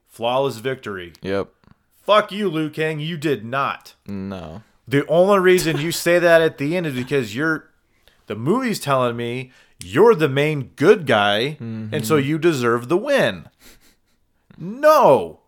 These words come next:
Speaker 1: That doesn't give you the, you can't just say flawless victory.
Speaker 2: No.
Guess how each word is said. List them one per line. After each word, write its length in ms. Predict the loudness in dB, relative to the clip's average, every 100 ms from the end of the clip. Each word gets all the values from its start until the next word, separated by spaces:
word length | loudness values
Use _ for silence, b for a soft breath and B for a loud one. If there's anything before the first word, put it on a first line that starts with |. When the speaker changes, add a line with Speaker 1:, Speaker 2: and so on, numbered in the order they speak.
| _ _ _ -4
Speaker 1:
That 160 | -4
doesn't 240 | -2 -8 -4
give 180 | -4 -2
you 80 |
the, 200 | -2 -2 -6 -10 -8
you 160 | -6
can't 220 | -2 -2 0
just 100 | -4
say 100 | -6
flawless 400 | 0 0 0 -4
victory. 460 | -12 -12 -18 -18 _ _
Speaker 2:
No. 440 | -12 -8 -8 -10